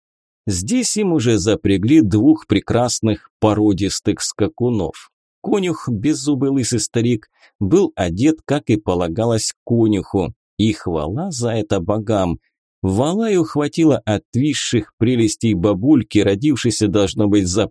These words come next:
пару лет до Великой войны. «Он тоже здесь работал, когда был помоложе»,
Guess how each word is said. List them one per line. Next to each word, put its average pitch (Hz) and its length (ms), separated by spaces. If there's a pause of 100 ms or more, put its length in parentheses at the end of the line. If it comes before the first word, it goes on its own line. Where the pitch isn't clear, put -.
пару 101 260
лет 120 320 (140)
до 113 240
Великой 98 640
войны. 92 560 (1080)
«Он 170 280
тоже 226 300
здесь 165 340
работал, 156 560
когда 131 340
был 131 280
помоложе», 139 800